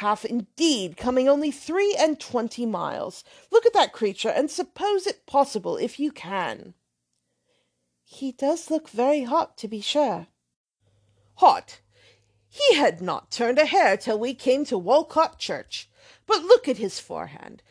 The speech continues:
look at his loins, only see how he moves. That horse cannot go less than ten miles an hour.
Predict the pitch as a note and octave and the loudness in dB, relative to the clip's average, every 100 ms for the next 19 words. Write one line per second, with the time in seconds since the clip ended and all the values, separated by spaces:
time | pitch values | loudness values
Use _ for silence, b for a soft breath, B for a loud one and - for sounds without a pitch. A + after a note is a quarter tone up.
0 | b F#4 G4+ A#4 - - D#4+ B3+ A#3 G#3+ | b 2 6 6 4 -2 -2 -4 -2 0
1 | E3+ E3 - - b b - E4+ D#4 A3 | -2 -6 -14 -20 b b -4 -2 -2 -4
2 | - - G#3+ G3+ F#3 F#3 E3+ F3 E3+ D#3 | -6 -4 -2 -2 0 0 -2 -8 -8 -8
3 | B2+ D#3+ - - b b - G4 - - | -10 -10 -18 -18 b b 4 4 2 -6
4 | G#3+ G3+ - - B3 D4 A3 C#4+ C#4 G3 | -2 -2 -4 -4 -2 -2 -2 -4 -2 -2
5 | E3 - - F#3+ F#3 C#4 F#4 F4 C4+ C4 | -6 -8 -8 -8 -2 0 2 2 2 4
6 | C4 B3+ G3 C3+ G2+ - | 2 0 -4 -4 -8 -10